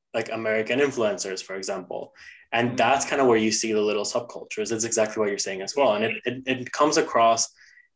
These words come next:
Speaker 1: maybe not as specifically in the fashion, but it comes across in the sort of tone of content and in the sort of nature of the content as well. And this is where, for me,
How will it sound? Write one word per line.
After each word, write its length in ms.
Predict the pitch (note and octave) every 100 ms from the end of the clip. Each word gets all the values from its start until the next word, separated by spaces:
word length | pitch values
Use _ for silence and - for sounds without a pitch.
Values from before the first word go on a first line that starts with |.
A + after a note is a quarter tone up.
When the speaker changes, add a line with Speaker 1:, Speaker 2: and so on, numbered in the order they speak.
| -
Speaker 1:
maybe 260 | C#3 D3+
not 280 | D3 A#2+ A#2
as 120 | A2+
specifically 560 | - - A#2+ A2 G#2+ G2+
in 80 | G2
the 80 | G2
fashion, 640 | - E3+ G#3 - A2 A2
but 140 | G#2+
it 80 | A2
comes 260 | - B2 C3
across 500 | B2+ G#2+ G2 G2 -
in 140 | A2
the 80 | G#2+
sort 240 | - G#2+
of 100 | G2+ -
tone 460 | - A#2+ A2 G2+ G2+
of 200 | - -
content 420 | G#2 G2 G2 G2
and 100 | G#2+
in 80 | G#2
the 80 | G#2+
sort 240 | A2 G#2+
of 100 | G2
nature 320 | A2+ A#2 A#2
of 100 | G2
the 60 | G2+
content 380 | G2+ F#2+ F#2+ F#2+
as 140 | -
well. 300 | B2 A2 - - - - -
And 180 | B2+ C3
this 180 | C#3+ C#3
is 100 | E3+
where, 160 | B2 A2
for 160 | -
me, 400 | A2 A2 A2+ A2